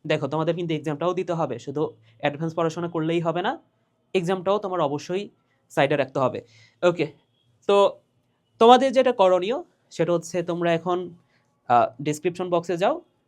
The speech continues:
ডেসক্রিপ-, ডেসক্রিপশন বক্স থেকে তোমরা হচ্ছে কোর্সের লিঙ্কটাতে থেকে এই কোর্সের যে ফিচারগুলো, সেগুলো একটু দেখে আসো, তোমাদের পছন্দ হইলে কোর্সটা এনরোল করতে পারো। এবং আমি তো দেখিয়ে দিলাম কীভাবে এই কোর্সে পড়ানো হবে।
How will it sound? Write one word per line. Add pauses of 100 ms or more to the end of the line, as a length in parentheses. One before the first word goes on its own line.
ডেসক্রিপ-,
ডেসক্রিপশন
বক্স
থেকে
তোমরা
হচ্ছে
কোর্সের
লিঙ্কটাতে (400)
থেকে (240)
এই
কোর্সের
যে
ফিচারগুলো,
সেগুলো
একটু
দেখে
আসো, (120)
তোমাদের
পছন্দ
হইলে (340)
কোর্সটা
এনরোল
করতে
পারো।
এবং
আমি
তো
দেখিয়ে
দিলাম
কীভাবে
এই
কোর্সে
পড়ানো
হবে।